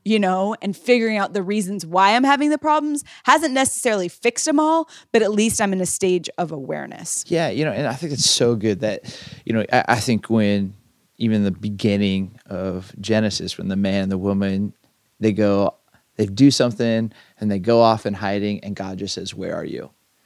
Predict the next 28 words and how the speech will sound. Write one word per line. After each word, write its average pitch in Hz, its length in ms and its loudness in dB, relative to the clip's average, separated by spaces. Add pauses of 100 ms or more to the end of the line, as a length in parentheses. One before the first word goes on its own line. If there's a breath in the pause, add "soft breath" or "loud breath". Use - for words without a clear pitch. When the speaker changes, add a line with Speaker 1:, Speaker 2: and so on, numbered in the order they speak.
Speaker 1:
Mm. 165 320 -14 (120)
Speaker 2:
And 120 120 2
I 127 80 4
think 131 240 0
that's, 127 240 2
that 117 420 -2
those 135 240 -4
three 156 160 -2
words 110 400 -2
kinda 98 200 -10
haunt 107 340 -8
me 156 320 -10
because 113 180 -4
sometimes 127 300 0
I 113 80 4
don't, - 180 0
I 117 80 -2
don't 120 160 -2
know 127 240 -2
if 113 140 -6
I 104 140 -2 (340)
necessarily 110 560 -6
have 104 140 -4
the 101 160 -4
answer. 101 440 -10
I, 87 200 -8
I 123 100 -2
could, 104 260 -6